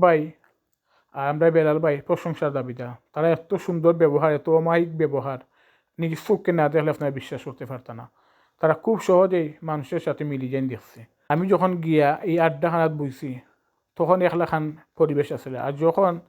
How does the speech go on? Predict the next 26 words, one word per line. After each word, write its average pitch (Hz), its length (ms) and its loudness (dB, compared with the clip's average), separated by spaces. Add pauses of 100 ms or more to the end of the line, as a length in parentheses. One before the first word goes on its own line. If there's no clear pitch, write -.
(920)
এই 160 140 2
মুরাদ 170 280 4 (100)
ভাই, 190 140 4 (100)
মুশাররফ 160 400 -2 (100)
ভাই 160 140 2 (160)
তারা 147 160 0 (140)
ইয়া 147 200 0
ঢুকছেন 151 400 -4 (400)
এই 131 160 -2
প্লেসের 151 400 -2
ভিতরে, 123 300 -4 (560)
তখন 165 180 2 (100)
যেন 180 100 4 (100)
মনে 165 140 0
হয়েছে 170 280 2
অন্যরকম 175 440 2
একটা - 220 -6
জায়গার 131 260 -2
মাঝে 131 200 -4
আমরা 113 220 -8
আছি, - 180 -20 (160)
এত 131 80 -14 (120)
ভালো 139 200 2
লাগছে 110 300 -8
তারার 131 240 -4 (160)
এই 120 80 -4